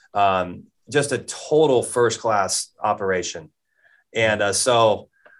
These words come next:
um, we get done with the lunch, and I met with the staff and the, and the general manager, and it,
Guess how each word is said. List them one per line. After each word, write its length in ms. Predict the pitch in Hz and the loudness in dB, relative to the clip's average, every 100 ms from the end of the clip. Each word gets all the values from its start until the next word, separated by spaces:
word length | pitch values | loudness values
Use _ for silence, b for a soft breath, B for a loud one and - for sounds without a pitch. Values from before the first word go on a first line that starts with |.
| b | b
um, 640 | 117 110 104 95 92 95 - | -2 0 2 0 -4 -12 -14
we 80 | - | -4
get 160 | 127 110 | 0 2
done 180 | 120 120 | 2 2
with 100 | 107 | -2
the 80 | |
lunch, 360 | 101 107 110 - | 0 2 2 0
and 80 | 104 | -4
I 40 | |
met 140 | 98 104 | -4 -4
with 120 | 101 | -4
the 40 | |
staff 540 | - - 104 104 101 98 | -6 -2 2 2 0 -4
and 100 | 95 | -12
the, 200 | 85 - | -12 -12
and 140 | 95 | -10
the 40 | 87 | -6
general 280 | 104 104 | -4 -4
manager, 500 | 98 101 101 101 101 | -2 -4 -4 -4 -2
and 140 | 98 90 | -2 -6
it, 260 | 85 80 | -12 -16